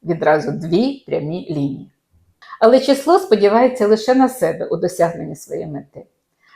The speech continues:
Але все-таки на якомусь відрізку, е, свого шляху четвірка засумнівалася у своїх здібностях, і процес розвитку загальмувався. І четвірка застрягла на півдорозі.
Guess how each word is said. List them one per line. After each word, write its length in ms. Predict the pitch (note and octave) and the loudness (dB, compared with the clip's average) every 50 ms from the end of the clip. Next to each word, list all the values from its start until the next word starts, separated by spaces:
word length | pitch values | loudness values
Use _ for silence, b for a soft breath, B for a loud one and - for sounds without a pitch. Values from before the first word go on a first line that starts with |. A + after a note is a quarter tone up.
| b b b | b b b
Але 200 | - A3 A#3+ B3+ | 2 4 4 4
все-таки 440 | B3 B3+ C4+ - - G3+ - - F#3+ | 4 2 0 0 0 0 0 0 -4
на 120 | F3+ F#3 | -2 -2
якомусь 460 | F#3+ G3+ - C4+ C#4 B3+ A#3+ A3 A3 F#3 | -4 -2 0 0 2 2 0 -2 -2 -4
відрізку, 680 | F#3 F3+ G3 G#3 G3+ G3+ - - F#3 F3+ F3 - E3 | -4 -2 0 -2 -2 -2 -4 -4 0 0 0 0 0
е, 80 | F#3+ E3+ | -2 -2
свого 300 | - - F#3 G3 G3+ G#3 | -2 -4 -6 -4 -4 -6
шляху 380 | G#3 - C#4+ D#4 D#4 D#4 C4 | -4 0 2 2 2 2 -2
четвірка 500 | A3 - G#3 - - B3 B3+ B3 - A3 | -6 -6 -6 -4 0 0 0 2 2 0
засумнівалася 1000 | G3+ A#3 A3+ A3+ - C4 C4 C4 C4 A#3+ G#3 G3+ G3+ F3 D#3+ C3+ D3+ - - - E3+ | 2 0 0 -2 0 2 2 4 4 2 4 4 4 4 4 2 0 -4 -6 -10 -10
у 100 | D3+ C#3+ | -10 -10
своїх 360 | - - D#3+ D3+ D3+ D#3+ D#3+ | -10 -12 -10 -8 -6 -6 -8
здібностях, 680 | F3 F#3+ F#3+ C4 C#4+ C#4 D4+ D4+ C#4+ C#4+ - - C#4 C4+ b b b b b b | -8 -6 -2 -2 -2 0 -2 -4 -4 -6 -6 -6 -6 -8 b b b b b b
і 80 | - G#3 | -4 -2
процес 460 | - G3 G3+ G3+ - F3+ E3+ - - | 0 0 -2 0 2 0 0 0 2
розвитку 500 | - A3+ B3 B3 B3+ C#4 C#4 - - F#3 | 2 2 2 2 0 -4 -4 -4 -6 -2
загальмувався. 1040 | F#3 F3 F#3 F#3 A3+ A#3+ A#3+ B3 B3+ B3 G3 E3+ E3+ D#3 D#3 D3 - - - - - _ _ _ _ _ _ _ | 0 2 2 2 2 0 0 0 0 -2 0 0 0 0 0 -2 -6 -14 -16 -16 -18 _ _ _ _ _ _ _
І 100 | - A3 | -8 -8
четвірка 640 | - F#3+ F3 - C4+ D4+ F4 - - - C4+ C4 B B B B B B | -6 -6 -6 -4 0 0 0 0 0 -2 -2 -2 B B B B B B
застрягла 500 | F3 F#3 - - B3+ C#4 D4 C4 A#3+ G3+ | -2 0 2 4 6 6 6 4 2 -2
на 120 | G3 F3+ E3+ | -2 -4 -4
півдорозі. 680 | - G3+ F#3+ E3+ D#3 D#3+ D3+ D#3 D3 D3+ E3 - - | -4 -4 -4 -2 0 0 0 0 -2 -4 -6 -10 -18